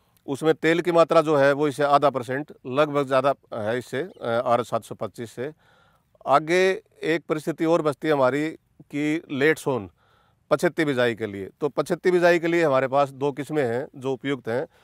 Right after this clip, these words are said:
पहली तो है आर एच तीस और दूसरी है आर एच अट्ठानवे जीरो एक। ये दोनों अगर, अ, पछेती बिजाई में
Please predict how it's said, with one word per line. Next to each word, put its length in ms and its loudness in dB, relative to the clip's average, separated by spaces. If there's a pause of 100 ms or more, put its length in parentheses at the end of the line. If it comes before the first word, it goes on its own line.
(300)
पहली 220 2
तो 100 -4
है 140 4
आर 240 2
एच 160 -12
तीस 300 -4 (420)
और 440 0
दूसरी 340 -4
है 160 4
आर 240 2
एच 120 -8
अट्ठानवे 380 -4
जीरो 220 -6
एक। 200 -6 (400)
ये 200 -6
दोनों 640 -2 (180)
अगर, 180 0
अ, 480 -2 (400)
पछेती 320 -2
बिजाई 300 4
में 280 2